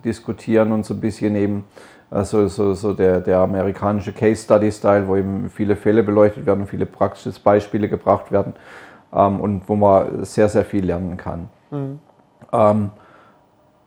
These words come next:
Speaker 1: ein Teil habe ich gelernt, ähm, über Gespräche mit, mit anderen Führungskräften, äh, in, in, äh, Organisationen, wo sich, ähm, Führungskräfte eben zusammenschließen, wie, wie E O, also Entrepreneurs Organization,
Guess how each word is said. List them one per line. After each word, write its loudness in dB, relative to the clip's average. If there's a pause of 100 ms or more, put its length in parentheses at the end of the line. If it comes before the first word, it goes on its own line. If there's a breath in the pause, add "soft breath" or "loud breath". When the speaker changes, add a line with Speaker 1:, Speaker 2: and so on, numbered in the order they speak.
(380)
Speaker 1:
ein -4
Teil 4
habe 0
ich -8
gelernt, 2
ähm, 2
über -2
Gespräche 0
mit, -4
mit -4
anderen 2
Führungskräften, -2
äh, 0
in, -4
in, -6
äh, -8
Organisationen, -2
wo 2
sich, -8
ähm, -4
Führungskräfte -2
eben -4
zusammenschließen, 0
wie, -2
wie -4
E -2
O, 2
also -2
Entrepreneurs -2
Organization, 0